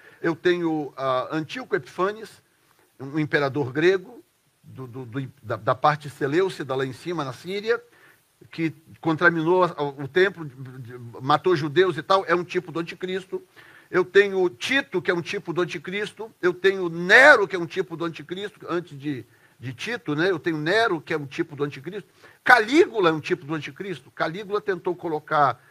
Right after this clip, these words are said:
uma estátua dele mesmo no templo. Né? Não sei quem conhece essa história. Ele era um, Calígula era um cara doido, né? Mesmo. Um cara, ele tinha problemas mentais, né?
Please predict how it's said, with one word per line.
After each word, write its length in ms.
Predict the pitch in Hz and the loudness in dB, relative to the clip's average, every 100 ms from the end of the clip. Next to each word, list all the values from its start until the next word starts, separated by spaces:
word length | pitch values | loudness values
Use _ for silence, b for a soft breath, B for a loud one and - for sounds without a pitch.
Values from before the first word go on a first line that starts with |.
| b | b
uma 160 | 139 160 | -4 -4
estátua 500 | 131 - 160 - 139 | -2 4 4 4 -4
dele 500 | 113 165 202 185 139 | 2 6 6 6 -2
mesmo 560 | 123 135 151 127 135 127 | -4 -4 -4 -6 -10 -6
no 140 | 151 | -6
templo. 480 | 151 143 120 98 - _ _ _ _ _ _ _ _ | 0 -2 -2 -12 -16 _ _ _ _ _ _ _ _
Né? 160 | - 127 | -8 -8
Não 100 | 131 | -6
sei 160 | 131 147 | -6 -6
quem 160 | 156 | -6
conhece 220 | 139 135 | -6 -8
essa 160 | 139 139 | -8 -10
história. 480 | 127 127 123 95 - _ b b b - | -8 -4 -4 -4 -10 _ b b b -6
Ele 240 | 127 135 | -2 2
era 140 | 135 | 2
um, 80 | 139 131 - 113 - | 0 -8 -12 -14 -8
Calígula 500 | - 131 139 170 170 | -2 0 0 0 0
era 80 | 165 | -2
um 60 | 147 | 0
cara 300 | 151 139 117 90 107 110 113 | 0 2 -2 -8 -12 -12 -12
doido, 520 | 110 98 160 202 120 117 | -8 2 4 4 2 -4
né? 200 | 143 143 | -4 -4
Mesmo. 560 | 127 160 170 107 98 - | 4 8 6 4 -10 -14
Um 40 | - | -8
cara, 520 | 131 139 160 147 - b b | -2 -2 -2 -6 -8 b b
ele 140 | 120 113 | -12 -8
tinha 180 | - 147 | -6 -4
problemas 480 | 156 127 147 151 | 0 2 0 0
mentais, 600 | 147 160 - 143 127 87 95 | -2 -2 2 2 2 -8 -12
né? 240 | 113 | -10